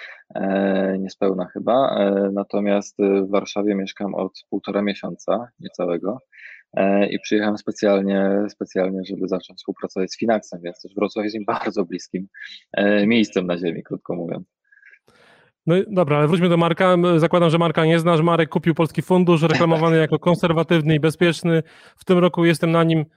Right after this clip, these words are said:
Speaker 2: sześć procent na minusie. O, to ciekawe, jak na,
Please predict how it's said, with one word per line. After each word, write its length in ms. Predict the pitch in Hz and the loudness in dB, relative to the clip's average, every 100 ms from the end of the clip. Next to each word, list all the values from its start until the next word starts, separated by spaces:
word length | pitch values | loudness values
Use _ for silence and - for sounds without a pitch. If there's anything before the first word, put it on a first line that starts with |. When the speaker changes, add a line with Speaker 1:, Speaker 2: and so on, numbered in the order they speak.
| _ | _
Speaker 2:
sześć 300 | - - 185 | -6 0 0
procent 300 | - 175 175 | 0 0 2
na 100 | 165 | 4
minusie. 560 | 156 156 147 156 160 185 - | 4 4 2 2 0 0 -4
O, 100 | 147 | -10
to 80 | 156 | -6
ciekawe, 340 | 151 143 135 | -4 -2 0
jak 120 | 135 | -2
na, 200 | 131 139 | -2 -4